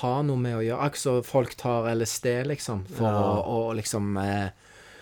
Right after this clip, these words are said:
Speaker 1: eh, åpne noen dører opp i hodet de aldri har,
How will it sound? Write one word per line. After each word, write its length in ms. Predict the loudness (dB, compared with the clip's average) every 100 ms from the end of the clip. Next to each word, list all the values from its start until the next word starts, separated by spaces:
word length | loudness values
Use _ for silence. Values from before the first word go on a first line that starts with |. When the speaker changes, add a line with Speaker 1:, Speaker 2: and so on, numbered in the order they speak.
| -20 -20 -20 -20 -20 _
Speaker 1:
eh, 600 | -4 -2 -2 -4 -4 -6 -8 -10 -16 -16 -20 _ _ _ _ _ -20 _ 2
åpne 300 | 2 4 4
noen 160 | 8 8
dører 460 | 6 6 6 4
opp 100 | 4
i 60 | 4
hodet 460 | 6 6 6 4 2
de 140 | 2 4
aldri 340 | 4 4 2 0
har, 300 | -2 -4